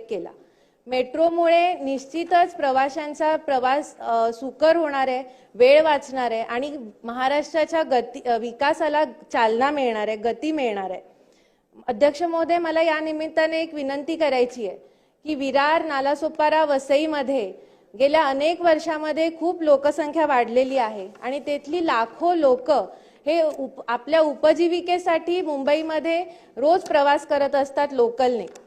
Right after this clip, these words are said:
तर त्यांचा हा प्रवास सुकर होण्यासाठी,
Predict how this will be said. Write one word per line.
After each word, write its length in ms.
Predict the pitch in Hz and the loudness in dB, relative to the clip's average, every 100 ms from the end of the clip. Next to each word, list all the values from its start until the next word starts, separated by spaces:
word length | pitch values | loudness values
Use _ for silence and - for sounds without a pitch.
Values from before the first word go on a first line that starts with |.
| _ _ | _ _
तर 80 | 269 | -4
त्यांचा 500 | 277 269 247 247 330 | 0 0 0 0 2
हा 60 | 349 | 2
प्रवास 460 | 359 339 330 339 | 4 4 4 2
सुकर 360 | 330 320 320 330 | -2 0 4 4
होण्यासाठी, 760 | 330 277 269 277 233 233 196 | 4 0 -2 -2 -4 -4 -12